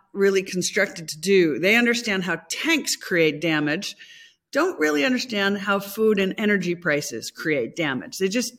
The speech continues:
not trained to think that way. So I get really annoyed now when people are like, "Well, you called it way too early." And I'm like,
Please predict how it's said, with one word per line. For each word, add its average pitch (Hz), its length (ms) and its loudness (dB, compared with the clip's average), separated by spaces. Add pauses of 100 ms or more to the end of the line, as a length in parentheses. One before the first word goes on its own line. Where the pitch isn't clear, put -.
(100)
not 208 240 -2
trained 226 380 0
to 170 40 -4
think 359 280 -4
that 156 200 -2
way. 143 220 -6 (1080)
So - 160 0
I 254 120 6
get 302 160 4
really 269 220 6
annoyed 233 440 4
now 190 420 6
when 170 140 2
people 214 240 -4
are 190 120 4
like, 175 300 2
"Well, 233 500 6
you 220 200 0
called 214 300 0
it 180 100 0
way 185 160 2
too 185 240 -2
early." 247 340 6
And 170 100 0
I'm 175 140 2
like, 180 240 2